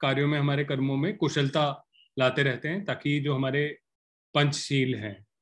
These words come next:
कि किसी का नुकसान ना करना, किसी को हानि ना पहुंचाना, अ,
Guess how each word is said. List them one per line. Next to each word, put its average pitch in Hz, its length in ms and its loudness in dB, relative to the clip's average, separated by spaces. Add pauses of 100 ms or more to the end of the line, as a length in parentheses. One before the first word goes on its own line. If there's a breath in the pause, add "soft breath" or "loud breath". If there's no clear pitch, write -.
(200)
कि 120 360 -2
किसी 127 220 -2
का 123 460 -4 (360)
नुकसान 135 400 2
ना 123 180 0
करना, 113 320 -6
किसी 113 260 -6
को 120 120 -2
हानि 117 300 0
ना 127 120 0
पहुंचाना, 107 500 -10 (800)
अ, 107 460 -4